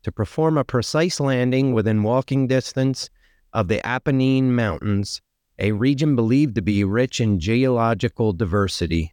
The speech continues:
and to conduct extensive scientific experiments to gather data on the lunar surface and environment. This mission was poised to be a significant step forward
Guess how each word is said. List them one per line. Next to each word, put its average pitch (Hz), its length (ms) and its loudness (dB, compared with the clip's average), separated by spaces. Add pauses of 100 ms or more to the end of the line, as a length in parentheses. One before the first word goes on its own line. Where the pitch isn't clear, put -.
(140)
and 98 140 0
to - 100 -6
conduct 123 580 -2
extensive 151 680 -2
scientific 113 1000 -2
experiments 101 760 -2 (200)
to 107 100 -4
gather 123 380 0
data 107 420 0
on 95 220 -2
the 101 80 0
lunar 107 400 0
surface - 640 -4
and 90 140 0
environment. 82 540 -4 (640)
This 151 180 -2
mission 165 320 0
was 147 140 -2
poised 160 380 0
to 143 60 0
be 135 160 2
a 123 60 2
significant 147 640 -2
step 143 300 -4
forward 98 480 0